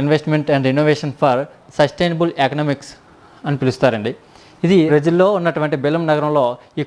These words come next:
కాప్ సదస్సులో తీర్మానించి లోకి తీసుకురావడం జరుగుతుందండి. ఇక డ్రోన్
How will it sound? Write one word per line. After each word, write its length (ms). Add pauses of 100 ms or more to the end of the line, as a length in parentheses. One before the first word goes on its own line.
కాప్ 240
సదస్సులో 360 (320)
తీర్మానించి 640 (140)
లోకి 180
తీసుకురావడం 440
జరుగుతుందండి. 500 (500)
ఇక 100 (300)
డ్రోన్ 240